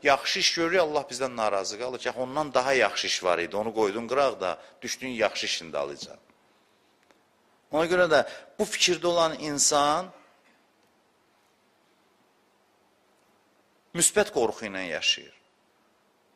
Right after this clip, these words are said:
Fikri zikri Allahla münasibətidir də bu adamın.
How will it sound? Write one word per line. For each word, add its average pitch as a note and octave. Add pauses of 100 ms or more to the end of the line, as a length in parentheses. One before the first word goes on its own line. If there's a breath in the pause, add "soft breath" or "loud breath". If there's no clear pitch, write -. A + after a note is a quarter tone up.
(1000)
Fikri -
zikri G3+
Allahla F3
münasibətidir A2+
də A#2
bu A2
adamın. D#2